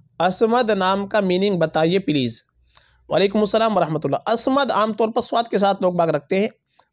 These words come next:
और समद इसके माने आते हैं बेनियाज। तो असमद के माने आएंगे बहुत ज़्यादा बेनियाज। ये नाम बिल्कुल मुनासिब नहीं है, चूँकि समद अल्लाह का नाम है, अल्लाह की सिफत है, अल्लाह बिल्कुल बेनियाज होता है हर एक से, तो ये हमारे लिए नाम मुनासिब नहीं है। इसी तरीके से एक साहब हैं सुफियान असलम, इनका सवाल है, "अस्सलाम वालेकुम मुफ्ती साहब,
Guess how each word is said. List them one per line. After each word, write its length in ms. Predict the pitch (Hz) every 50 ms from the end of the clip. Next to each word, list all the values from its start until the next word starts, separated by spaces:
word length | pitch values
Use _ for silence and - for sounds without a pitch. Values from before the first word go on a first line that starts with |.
| -
और 180 | 156 160 170 165
समद 360 | - - 220 233 262 277 254
इसके 200 | 240 - - -
माने 160 | 208 202 190
आते 140 | 185 185 262
हैं 100 | 240 180
बेनियाज। 560 | 175 175 175 165 160 160 156 156 143 143 - -
तो 60 | -
असमद 340 | - 185 190 - 247 254 240
के 100 | - 247
माने 140 | 208 202 208
आएंगे 160 | 226 240 226
बहुत 220 | 180 165 180 202
ज़्यादा 220 | 175 175 170 170 165
बेनियाज। 520 | 156 151 151 147 143 135 131 131 - - _ _ _ _ _ _ -
ये 80 | 165
नाम 200 | 165 170 185 196
बिल्कुल 240 | 185 180 185 - 185
मुनासिब 380 | 165 165 165 170 165 - 190 185
नहीं 180 | 196 214 220
है, 180 | 233 247 - - -
चूँकि 360 | 196 185 185 220 208 220 - - _ _ _ _
समद 340 | - - - 165 185 214 208
अल्लाह 320 | - - 170 175 185 196 196
का 140 | 196 196
नाम 200 | 196 196 202 202
है, 80 | 202 214
अल्लाह 240 | - 170 165 170 175
की 140 | 170 185 170
सिफत 320 | - 208 208 - 202 196 226
है, 40 | -
अल्लाह 320 | - 175 190 214 226 226
बिल्कुल 340 | 190 165 165 175 175 190 170
बेनियाज 380 | 165 165 165 170 170 175 170
होता 200 | 170 170 170 185
है 60 | 180 175
हर 160 | 175 170 -
एक 140 | 190 185 -
से, 140 | - -
तो 120 | 262 - 208
ये 100 | 208 214
हमारे 360 | 190 196 202 220 233 233 233
लिए 140 | 220 208 202
नाम 160 | 190 180 180
मुनासिब 360 | 170 147 147 139 - 143 131
नहीं 140 | 127 123 123
है। 180 | 120 117 - - _ _ _ _ _ - - - _ _ -
इसी 180 | 175 - 240
तरीके 280 | 220 226 233 233 233 233
से 80 | 233 226
एक 60 | 202
साहब 400 | - 214 196 196 208 214 220 214
हैं 140 | 220 226 220
सुफियान 480 | - - 202 - - 202 190 190 196
असलम, 320 | 180 170 170 190 170 160 165
इनका 160 | 165 - 180
सवाल 240 | - 185 175 185 196
है, 60 | 190
"अस्सलाम 280 | 180 - 196 196 190
वालेकुम 300 | 185 185 180 180 180 180
मुफ्ती 200 | 175 170 165 175
साहब, 420 | 160 - 165 165 175 185 180 -